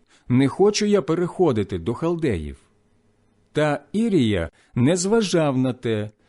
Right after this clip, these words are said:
взяв Єремію і привів до князів. Князі ж, люті на Єремію, заходились його бити,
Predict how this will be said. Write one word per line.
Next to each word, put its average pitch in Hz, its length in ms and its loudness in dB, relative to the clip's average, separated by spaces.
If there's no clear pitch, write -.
взяв 120 400 -2
Єремію 196 720 0
і 151 140 0
привів 135 720 -2
до 123 240 -2
князів. 104 520 -2
Князі 127 580 2
ж, 101 180 -6
люті 135 400 2
на 127 100 4
Єремію, 131 720 0
заходились 165 760 0
його 180 220 2
бити, 120 640 0